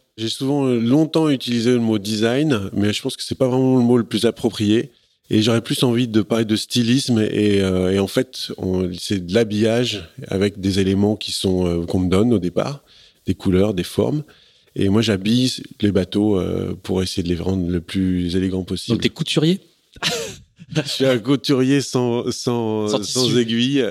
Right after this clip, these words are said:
Speaker 1: et sans fil. Mais, euh, oui, voilà, c'est un, un, un, un couturier, euh, euh, virtuel, quoi, pas virtuel, parce que le, le, le, le résultat, il est concret. Mais les outils pour arriver à la, à la, à la réalisation ou au dessin sont, sont souvent numériques, ouais.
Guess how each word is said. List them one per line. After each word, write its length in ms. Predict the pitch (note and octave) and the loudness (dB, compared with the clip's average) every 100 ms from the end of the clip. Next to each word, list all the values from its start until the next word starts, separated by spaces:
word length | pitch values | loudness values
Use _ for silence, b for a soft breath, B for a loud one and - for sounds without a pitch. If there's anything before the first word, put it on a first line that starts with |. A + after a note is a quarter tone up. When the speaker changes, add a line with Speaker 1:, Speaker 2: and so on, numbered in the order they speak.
| - | -2
Speaker 1:
et 220 | G#2+ G2+ | -2 -2
sans 180 | - G#2+ | -2 -4
fil. 460 | - C3+ D3 A2+ F#2 | -2 0 2 2 2
Mais, 180 | G#2 G#2 | 2 0
euh, 180 | G2+ | 0
oui, 140 | G#2 C3+ | 2 2
voilà, 300 | C#3+ D3+ B2 | 4 2 0
c'est 140 | - | 0
un, 80 | G2 | 2
un, 420 | F#2+ F#2+ G2 F2+ | 2 0 0 0
un, 360 | F#2 F#2 F#2+ F#2+ | 0 0 0 0
un 80 | F#2+ | 0
couturier, 580 | - G2+ - G2+ G2+ G2 | -2 -2 0 2 4 4
euh, 220 | F2+ E2+ - b b b b | 4 0 -4 b b b b
euh, 180 | F#2 F#2 | 0 0
virtuel, 480 | F2+ A2+ - C3+ C3+ | 0 -2 -2 0 2
quoi, 140 | A#2 | 2
pas 100 | A#2 | 2
virtuel, 420 | A2+ C3 - B2+ | 2 2 2 2
parce 160 | G2+ G2 | 2 -2
que 80 | G2+ | 0
le, 260 | F#2 F2+ F2 | 2 2 2
le, 180 | F2 | 2
le, 220 | E2 F2 F2 | 2 2 2
le 100 | F2+ | 0
résultat, 440 | F#2+ G2 F#2+ A2 | 0 0 2 2
il 140 | G2 E2+ | 2 -2
est 100 | E2+ | -2
concret. 480 | - G2+ - D3 - _ _ _ | -4 -2 -2 -2 -4 _ _ _
Mais 200 | G#2 G#2 | 2 4
les 220 | G2+ G#2 G#2+ | 4 2 2
outils 320 | A#2 - C3+ | -2 0 -2
pour 240 | A2 G2 | 2 0
arriver 380 | F#2+ G#2 G#2 A2 | 2 0 2 2
à 100 | F#2+ | 2
la, 260 | F#2 E2+ E2 | 0 0 -2
à 180 | E2 | -4
la, 200 | F2 F2 | -4 -2
à 60 | E2+ | -4
la 100 | F2 | -2
réalisation 640 | F2 F2+ F2+ F2+ - C#3+ D3 | 0 0 0 -2 0 2 2
ou 300 | G2 F2 F2+ | 2 0 0
au 60 | |
dessin 480 | E2+ F#2+ - C3 C3 | 0 -2 0 0 0
sont, 580 | F#2+ - F2 E2+ E2+ F2+ | -2 -2 0 0 -2 -4
sont 180 | F2+ F#2+ | -6 -6
souvent 220 | - G#2 | -4 -2
numériques, 460 | G#2 F#2+ G2+ F#2 | 0 -2 -4 -6
ouais. 80 | - | -10